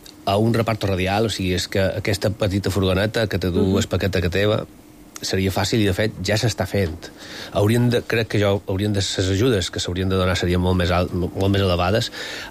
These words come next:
Speaker 1: El parc de carregadors i les infraestructures haurien de millorar molt, perquè han de ser realistes. Ara mateix, si tots fóssim,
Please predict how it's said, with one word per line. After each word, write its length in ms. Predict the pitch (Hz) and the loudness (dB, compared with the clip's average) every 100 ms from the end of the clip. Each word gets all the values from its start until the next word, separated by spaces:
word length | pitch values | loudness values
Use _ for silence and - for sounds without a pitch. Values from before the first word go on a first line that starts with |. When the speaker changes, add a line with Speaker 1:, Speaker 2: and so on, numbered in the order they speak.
| - | -4
Speaker 1:
El 200 | 101 - - | -4 -2 -2
parc 220 | 117 107 | 0 0
de 140 | 110 | 0
carregadors 800 | 101 95 104 95 104 120 113 90 | 0 0 2 2 2 2 2 2
i 40 | 104 | 0
les 80 | |
infraestructures 600 | 95 104 95 98 95 101 92 | 0 -2 -4 -2 0 0 2
haurien 260 | 90 92 | 0 2
de 80 | 95 | 2
millorar 320 | 95 90 85 | 2 2 2
molt, 340 | 80 92 123 131 | 2 2 0 0
perquè 160 | 87 | -2
han 80 | 87 | -2
de 80 | 85 | -2
ser 140 | 95 85 | -2 -2
realistes. 640 | 82 90 87 131 151 - - - - | 0 -2 0 0 -2 -6 -12 -12 -8
Ara 200 | 80 85 | -4 -2
mateix, 280 | 90 95 - | -2 -2 -2
si 120 | 95 | -2
tots 220 | 101 92 | -4 -2
fóssim, 500 | - 92 95 90 | -2 -2 0 0